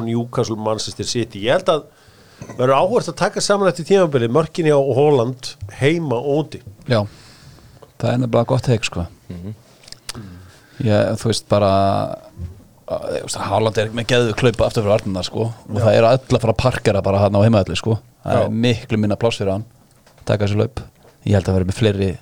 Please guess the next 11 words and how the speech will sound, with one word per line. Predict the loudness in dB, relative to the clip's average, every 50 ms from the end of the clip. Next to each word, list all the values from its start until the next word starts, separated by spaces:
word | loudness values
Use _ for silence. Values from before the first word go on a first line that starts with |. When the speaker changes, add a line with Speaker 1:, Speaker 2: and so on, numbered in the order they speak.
| _ _ -4
Speaker 2:
töluvert | -2 0 0 0 2
fleiri | 2 2 2 2 0
mörk | -2 -2 0
útvelli. | 0 0 0 -2 -4 -6 -10 _ _ -2
Speaker 1:
Já. | -2 -2 -2 -4 -8 _ -20 -20 _ _ -20 -20 -16 -14 -14 -14 -14 -16 -18 -20 -20 _ _ -20 -14
Eh, | -10 -6 -4 -4 -2 -2 -2 -2 -2 -4 -6 -8
það | -4 -2 -2 0
er | 0 0
bara | -2 -2
svoleiðis. | -2 -2 -2 -2 -2 -2 -4 -8 -8 -10 -12 -12 -12
Eh, | -10 -10 -8 -10 -10 -10